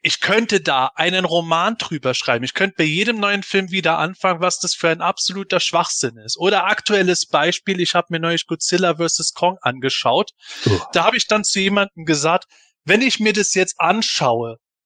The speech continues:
Speaker 1: könnte ich da, könnte ich alle zwei Minuten losschreien. So dumm ist das. Wenn ich da aber komplett mein Hirn ausballere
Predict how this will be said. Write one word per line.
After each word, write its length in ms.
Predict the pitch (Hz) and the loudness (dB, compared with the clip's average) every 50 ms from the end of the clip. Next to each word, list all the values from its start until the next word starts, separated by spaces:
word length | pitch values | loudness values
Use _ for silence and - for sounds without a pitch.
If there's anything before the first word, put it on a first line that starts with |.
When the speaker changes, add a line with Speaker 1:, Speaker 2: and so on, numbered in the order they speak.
| _ - | _ -2
Speaker 1:
könnte 240 | - 196 233 254 262 | 2 2 2 2 2
ich 120 | 220 - | 0 0
da, 200 | - 202 208 202 | 0 0 0 0
könnte 280 | 190 - - 214 220 220 | 0 0 0 2 2 0
ich 140 | - - - | -2 -2 0
alle 200 | - 247 277 262 | 0 0 0 0
zwei 260 | - - 214 202 196 | 0 0 2 2 2
Minuten 460 | 196 196 190 214 269 - _ 185 175 | 2 2 2 2 0 0 _ -6 -2
losschreien. 1160 | 165 180 214 254 277 240 - - - - - - - 180 196 185 190 233 240 190 143 123 117 117 | 2 2 4 4 2 2 -2 -4 -4 -4 -4 -2 -2 0 0 0 0 2 2 0 0 -2 -4 -6
So 240 | - - 135 143 170 | -8 -4 -2 -2 -2
dumm 300 | 156 - 254 262 247 220 - | 2 4 4 4 4 2 0
ist 300 | - 117 - - - - | -2 -4 -2 -2 -2 -4
das. 380 | 113 113 117 - - - _ _ _ _ - - - - - - - _ _ | -4 -4 -4 -4 -4 -6 _ _ _ _ -20 -20 -20 -20 -20 -20 -20 _ _
Wenn 220 | - 175 220 262 277 | 0 2 4 4 4
ich 160 | 269 - - | 2 2 2
da 120 | 208 185 | 2 2
aber 200 | 170 165 165 160 | 2 2 2 0
komplett 480 | - - 202 208 - - 254 285 - - | 2 2 2 2 2 2 0 2 2 2
mein 200 | 262 254 233 180 | 0 0 2 2
Hirn 240 | 202 269 285 277 - | 2 2 2 2 0
ausballere 840 | - 160 139 131 - - - - 131 117 117 123 120 127 147 196 254 | 2 2 2 2 2 -2 -2 0 0 2 2 2 2 2 2 2 2